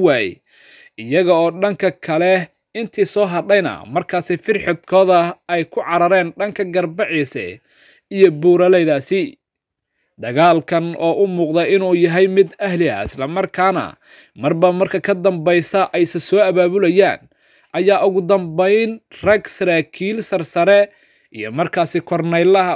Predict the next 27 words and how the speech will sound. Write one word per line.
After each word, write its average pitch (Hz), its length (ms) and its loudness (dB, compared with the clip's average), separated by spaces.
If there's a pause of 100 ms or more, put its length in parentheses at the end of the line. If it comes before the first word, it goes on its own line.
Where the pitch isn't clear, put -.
oo 170 120 -2
magac 175 520 -4
ku 208 100 2
lahaa 120 380 -2
jabhaddaasi 170 800 -2
Ugugumo 175 640 0
ee 160 100 0
argagixisada 160 800 -2
ah 151 180 0
iyo 185 140 0
sidoo 185 240 -2
kale 185 260 -2
maleeshiyadaasi 185 920 0
Canfarta 160 560 -4 (460)
maanta 208 360 -4
halkaasi 202 460 0
lagaga 180 320 2
reebay, 110 320 -4
waxayna 160 480 -2
caawa 180 420 2
uga 180 140 0
dhigan 185 320 0
tahay 110 400 -8 (500)
habeen 165 540 4
madow 175 320 6
oo 175 240 2
mugdi 170 340 0